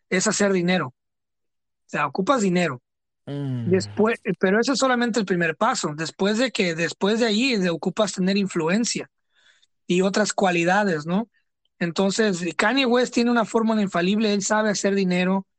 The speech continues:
Speaker 1: eh, ya lo ha hecho, ya lo tiene, lo puede volver a vo-, a volver a hacer, este, se va a redimir y aparte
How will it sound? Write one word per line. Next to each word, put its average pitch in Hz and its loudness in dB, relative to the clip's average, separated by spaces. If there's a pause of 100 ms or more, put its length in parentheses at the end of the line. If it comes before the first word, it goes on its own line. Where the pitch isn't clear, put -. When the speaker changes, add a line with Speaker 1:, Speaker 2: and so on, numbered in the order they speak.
(440)
Speaker 1:
eh, 170 0
ya 190 2
lo 220 2
ha 202 0
hecho, 190 0
ya 180 0
lo 208 0
tiene, 196 0 (540)
lo 196 0
puede 226 0
volver 202 2
a 196 2
vo-, 175 0
a 165 0
volver 180 2
a 185 0
hacer, 185 0 (760)
este, 170 0
se 190 2
va 208 4
a 226 2
redimir 202 4
y 202 4
aparte 208 0